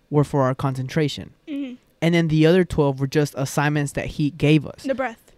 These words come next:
Speaker 1: Yeah, the breath. That's right. You know, so then he would, um,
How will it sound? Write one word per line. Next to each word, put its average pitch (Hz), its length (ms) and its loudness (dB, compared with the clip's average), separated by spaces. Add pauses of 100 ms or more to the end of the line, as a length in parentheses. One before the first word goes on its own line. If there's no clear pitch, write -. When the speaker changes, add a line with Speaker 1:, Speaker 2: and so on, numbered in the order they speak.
(160)
Speaker 1:
Yeah, 156 280 4
the 139 120 -8
breath. 170 520 4
That's 156 260 0
right. 185 440 2
You 151 120 -4
know, 165 220 2
so 175 240 4
then 156 280 2 (240)
he 180 260 0
would, 170 260 4
um, 143 420 0